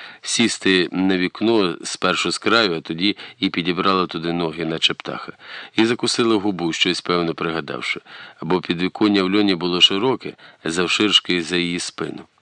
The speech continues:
Адже вона колись тренувалася спортивною гімнастикою і, е, залегко могла собі це дозволити. Це,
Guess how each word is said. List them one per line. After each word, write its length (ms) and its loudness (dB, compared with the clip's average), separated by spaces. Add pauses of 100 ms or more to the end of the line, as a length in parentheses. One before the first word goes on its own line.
(280)
Адже 340 4
вона 280 2
колись 340 -4
тренувалася 720 0 (180)
спортивною 640 -2
гімнастикою 840 -2 (380)
і, 260 -2
е, 280 -4 (320)
залегко 840 0
могла 300 -2
собі 260 -2
це 160 -4
дозволити. 680 0 (880)
Це, 480 2